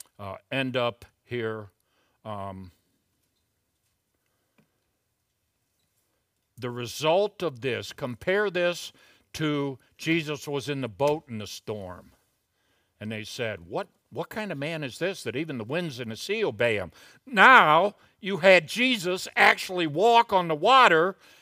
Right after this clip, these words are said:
and they say, different reaction. He's in the boat with them. And the,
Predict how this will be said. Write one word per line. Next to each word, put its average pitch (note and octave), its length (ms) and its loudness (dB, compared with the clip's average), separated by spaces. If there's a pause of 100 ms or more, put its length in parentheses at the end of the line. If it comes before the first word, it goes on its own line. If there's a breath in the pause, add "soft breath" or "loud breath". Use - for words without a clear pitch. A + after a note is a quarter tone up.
and E3 140 -2
they E3 140 2
say, E3+ 640 2 (1080)
different E3+ 320 -4
reaction. C#3+ 560 -2
He's G#2+ 200 -10
in C3 140 -6
the A#2 80 -6
boat C#3 360 -2
with F#2+ 160 -12
them. D#2+ 320 -12 (1080)
And A2+ 120 -6
the, A2 280 -12